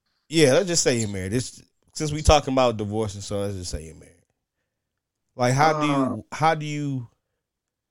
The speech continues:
Speaker 1: how do you go from there? Like I said, the person you're with, there's nothing wrong with them. They're not treating you wrong or nothing like that. But this person right here,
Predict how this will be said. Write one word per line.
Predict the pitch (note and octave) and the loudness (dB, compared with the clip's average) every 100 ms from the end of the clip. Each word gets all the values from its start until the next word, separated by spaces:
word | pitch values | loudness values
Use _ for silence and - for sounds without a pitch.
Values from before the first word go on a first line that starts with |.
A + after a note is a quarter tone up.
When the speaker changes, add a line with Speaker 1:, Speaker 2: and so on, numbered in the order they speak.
| _ _ _ - | _ _ _ -6
Speaker 1:
how | A#3 | -4
do | B3 | 0
you | G3+ F3 | 0 4
go | E3+ | 4
from | C3+ C3 | 4 0
there? | A2+ | 0
Like | A#2 B2+ | 2 2
I | C#3+ | 0
said, | - D#3 A2+ F#2+ - - | 2 2 2 -4 -14 -18
the | G#2+ | 0
person | - D#3+ - | 2 2 -2
you're | D3 D3 | -6 -4
with, | C3+ D3 G#2+ _ _ _ _ | -2 -2 -4 _ _ _ _
there's | D#3+ - | -8 -4
nothing | F#3+ F3 D#3 | -4 -2 0
wrong | F3 G3+ C3+ | -2 -4 -6
with | F#2 | -6
them. | - _ _ _ _ _ _ | -12 _ _ _ _ _ _
They're | A#2 | 0
not | C#3 D3 C3+ | 2 2 2
treating | - D#3+ D3+ | -2 -2 -2
you | D3+ D3 | -4 -2
wrong | A#2 C3+ C#3+ C#3 | 2 2 2 0
or | C3 | 0
nothing | C3 C3+ | 0 -2
like | C3 B2+ B2+ | -4 -6 -4
that. | C3 A#2+ | -4 -4
But | A#2 | -4
this | C3 | -4
person | - C#3 C3 B2+ | -4 -6 -4 -6
right | B2 B2+ | -4 -2
here, | C#3 B2+ A2 | 0 0 -4